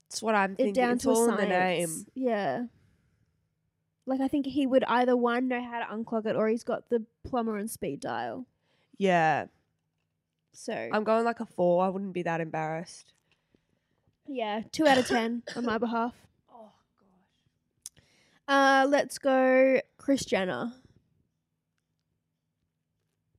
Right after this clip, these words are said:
Speaker 1: I feel like she'd be really nurturing about it.
Speaker 2: Yeah.
Speaker 1: She'd be like, "It's okay, sweetie."
Speaker 2: Yeah. No, I agree.
Speaker 1: But, like, still, it's a mum. It's a bit embarrassing.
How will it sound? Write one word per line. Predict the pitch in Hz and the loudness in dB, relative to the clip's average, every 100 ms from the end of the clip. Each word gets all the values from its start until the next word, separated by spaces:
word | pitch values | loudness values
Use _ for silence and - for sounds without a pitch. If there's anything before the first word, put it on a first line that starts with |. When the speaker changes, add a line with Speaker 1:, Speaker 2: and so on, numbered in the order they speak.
| - - _ _ _ _ _ _ - | -20 -20 _ _ _ _ _ _ -6
Speaker 1:
I | |
feel | 269 277 | -6 -6
like | 285 311 | -8 -8
she'd | 339 294 | -10 -8
be | 302 | -6
really | 269 247 | -4 -4
nurturing | 220 185 - - 208 | -4 -6 -6 -12 -12
about | 202 - - - | -10 -10 -10 -10
it. | 64 - 254 | -12 -10 -10
Speaker 2:
Yeah. | 254 226 208 | -6 -6 -4
Speaker 1:
She'd | 233 220 | -8 -8
be | 220 | -10
like, | 220 - | -10 -14
"It's | - | -16
okay, | 262 - 247 247 240 | -16 -14 -14 -12 -12
sweetie." | - 226 226 240 214 220 214 | -14 -14 -12 -12 -14 -14 -10
Speaker 2:
Yeah. | 247 254 247 226 226 262 _ _ _ _ _ _ - | -4 -2 -2 -4 -8 -14 _ _ _ _ _ _ -12
No, | 254 240 | -8 -8
I | 226 | -8
agree. | 233 262 | -12 -6
Speaker 1:
But, | 247 | -4
like, | 233 226 | -2 -4
still, | - 233 | -6 -8
it's | 220 214 | -8 -12
a | |
mum. | 190 190 - 208 208 | -12 -10 -10 -10 -12
It's | - | -10
a | |
bit | - 196 | -6 -6
embarrassing. | 185 98 95 - - - | -6 -8 -10 -14 -18 -20